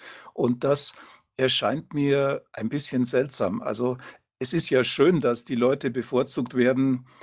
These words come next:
äh, die etwas dafür bezahlt haben, aber das nutzt ja denen gar nichts, wenn die Entwickler überhaupt noch nicht so weit sind, dass das sinnvoll eingesetzt werden kann. Ich denke, da hätte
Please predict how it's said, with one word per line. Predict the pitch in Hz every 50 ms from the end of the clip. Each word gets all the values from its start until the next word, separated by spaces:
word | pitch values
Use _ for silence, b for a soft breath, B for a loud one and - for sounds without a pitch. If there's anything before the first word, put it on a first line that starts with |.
| b b b b b
äh, | - - 135 135 - _ _ _ _ _ _ -
die | - 135 131 131 131 -
etwas | - 135 - 143 135 123 -
dafür | 151 127 - 139 123
bezahlt | - 135 123 - - 127 104 123 175 185 -
haben, | 120 104 107 117 147 170 185 185 185 - B B B B B B B
aber | 127 127 127 135
das | 127 131 - 139 123 -
nutzt | - 156 185 185 - - -
ja | 143 131
denen | - - - 135 135 127 123 113 113
gar | - 135 110 101 110
nichts, | 139 160 175 - - - - - - b b b b b b b b
wenn | - 117 127 127 135
die | 123 135 139 -
Entwickler | 135 127 131 135 147 147 - 156 156 147 147 143 147 - -
überhaupt | - - 123 127 117 120 123 -
noch | 156 139 131
nicht | 135 143 139
so | - - 131 113
weit | 120 110 110 107 -
sind, | - - 143 139 147 180 185 185 - -
dass | 151 131 - -
das | 147 131 - -
sinnvoll | - 135 143 131 - 131 120
eingesetzt | 127 127 170 190 151 123 110 113 104 - - - -
werden | 113 110 113 107 98 104 120 127
kann. | - - 107 92 95 113 - -
Ich | 131 - -
denke, | - 135 135 160 -
da | 127 135
hätte | 104 120 131 - _ - -